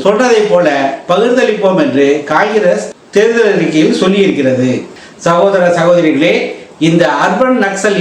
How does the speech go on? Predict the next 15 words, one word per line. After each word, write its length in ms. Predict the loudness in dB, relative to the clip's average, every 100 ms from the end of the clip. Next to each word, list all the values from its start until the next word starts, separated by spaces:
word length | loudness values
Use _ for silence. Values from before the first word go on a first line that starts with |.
| 0
எண்ணங்கள் 460 | 2 0 0 -2 -4 -8 -16 -4 0
உங்கள் 320 | 2 2 0 0 0
தாலியை 400 | 0 0 0 0 0
கூட 140 | 2 2
விட்டு 200 | 0 2 2
வைக்காது, 500 | 0 0 -2 0 0 -2 -4 -12 -20 -10 -4
அவர்கள் 420 | -2 0 0 0 0 -4 -8 -6 0
எவ்வளவு 320 | 2 2 0 2
தூரம் 260 | 2 2 0
வேண்டுமானாலும் 680 | 0 0 0 0 0 -2 -2
செல்வார்கள் 540 | 0 0 0 -2 -2 -4
அப்படின்னு 400 | -2 0 2 2 0 -4 -12 -20 -8
பிரதமர் 460 | -2 0 2 0 -2 -4 -12 -10 -4
காங்கிரஸ் 420 | -2 0 -2 -2
கட்சியை 340 | -4 -2 -2